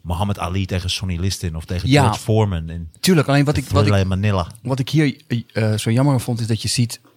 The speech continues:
Speaker 2: ehm, nou, ik had, ik had het een beetje geresearched. Ik wil er wat over vertellen. Want dat hele fenomeen, dat er iemand heeft succes en, en de rest wil ze,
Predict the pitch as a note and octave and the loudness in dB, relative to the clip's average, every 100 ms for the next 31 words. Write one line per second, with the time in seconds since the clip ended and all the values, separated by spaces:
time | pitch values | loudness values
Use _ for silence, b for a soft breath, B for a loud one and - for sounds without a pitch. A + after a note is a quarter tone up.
0 | _ _ - G#2+ G2+ F#2+ - B B E3 | _ _ -4 0 0 0 -4 B B 0
1 | C#3+ E3 - - D#3+ D3 D3 C3+ - B2+ | 0 -4 -4 -6 -6 -2 0 0 0 2
2 | C3+ - F2 - - _ - - G#2+ A#2 | 2 2 -4 -6 -12 _ -14 -10 -10 -8
3 | - C3 A#2+ A2 F#2+ F2 - - F2 - | -6 -4 -2 -4 -6 -8 -14 -10 -10 -10
4 | _ _ _ _ _ - - _ _ _ | _ _ _ _ _ -20 -20 _ _ _
5 | B B B B B B2+ - G#2 C3+ C#3+ | B B B B B -6 -2 0 2 2
6 | D#3 - D#3+ C#3+ B2 D3+ B2+ F2+ F#2 _ | 2 2 2 4 4 4 2 0 -8 _
7 | _ _ _ _ _ _ - - - _ | _ _ _ _ _ _ -12 -12 -12 _
8 | B2 B2+ D3+ C#3 B2+ - A2 - C3 F#3+ | -6 -2 0 2 2 0 -6 -2 0 0
9 | - - - A#2 A2 - A2+ A2+ A2+ B2 | -6 -10 0 2 2 0 0 2 2 0
10 | - B2 A#2 A#2+ | 0 -2 -4 -6